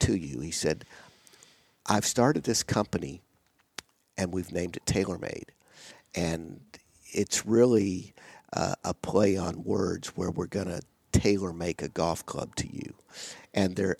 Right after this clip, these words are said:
I don't have a tailor in the company. And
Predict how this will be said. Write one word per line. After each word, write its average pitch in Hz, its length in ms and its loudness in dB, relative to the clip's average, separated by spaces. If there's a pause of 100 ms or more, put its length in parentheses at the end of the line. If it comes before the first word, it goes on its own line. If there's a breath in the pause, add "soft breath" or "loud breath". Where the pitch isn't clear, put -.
I 95 120 0
don't 101 280 0
have 95 200 -4
a 80 40 -2
tailor 92 600 -2
in 87 140 -6
the 87 80 -8
company. - 580 -6 (640 loud breath)
And 92 480 0